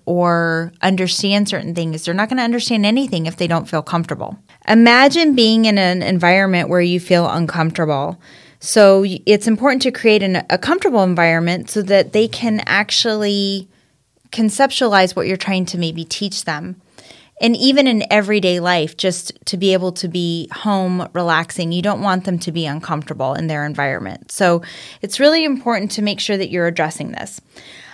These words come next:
I thought for this episode, it would be pretty fun if I named some brands that I've discovered,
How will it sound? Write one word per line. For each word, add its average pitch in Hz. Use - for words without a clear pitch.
I 226
thought 294
for 330
this 285
episode, 208
it 196
would 196
be 202
pretty 214
fun 185
if 190
I 190
named 190
some 214
brands 196
that 170
I've 170
discovered, 185